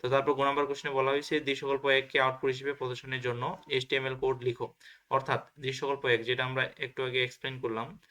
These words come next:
ঠিক আছে? যে একটা লিস্ট, এই যে নি-, লিস্ট আছে এবং এখানে কিন্তু নেস্টেড লিস্ট ইউজ করা হয়েছে বলা যায়, ঠিক আছে? অর্থাৎ একটা অর্ডার লিস্টের ভিতরে একটা আনঅর্ডার লিস্ট আছে আর কি, এটাই নেস্টেড লিস্ট বলা যায়। তো এই লিস্টটার জন্য আমাদের এইচটিএমএল, আহ, কোড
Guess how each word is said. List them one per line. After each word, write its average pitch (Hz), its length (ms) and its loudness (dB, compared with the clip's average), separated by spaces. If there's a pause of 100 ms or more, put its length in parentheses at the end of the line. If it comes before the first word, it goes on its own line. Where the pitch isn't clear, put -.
(200)
ঠিক 127 180 -2
আছে? 165 240 -6 (140)
যে 120 140 0
একটা 120 180 0
লিস্ট, 127 460 2
এই 123 140 -6
যে 120 100 -4
নি-, 131 340 -2
লিস্ট 131 280 -2
আছে 127 200 -4
এবং 120 200 -4
এখানে 123 200 -8
কিন্তু 123 180 -6
নেস্টেড 123 360 -4
লিস্ট 120 240 -6
ইউজ 117 140 -4
করা 117 140 -4
হয়েছে 113 200 -6
বলা 110 200 -6
যায়, 135 220 -8 (440)
ঠিক 127 140 -2
আছে? 156 240 -4 (920)
অর্থাৎ 131 280 -4
একটা 131 200 0
অর্ডার 123 240 2
লিস্টের 123 300 -4
ভিতরে 123 320 -2
একটা 120 180 -4
আনঅর্ডার 120 280 -4
লিস্ট 117 200 -4
আছে 110 200 -6
আর 170 60 -16
কি, 143 200 -8
এটাই 123 180 -2
নেস্টেড 117 340 -6
লিস্ট 110 240 -8
বলা 113 140 0
যায়। 165 200 -4 (380)
তো 135 80 2
এই 135 60 4
লিস্টটার 156 280 2
জন্য 147 180 0
আমাদের 147 180 4
এইচটিএমএল, 139 500 0
আহ, 120 360 0
কোড 131 260 0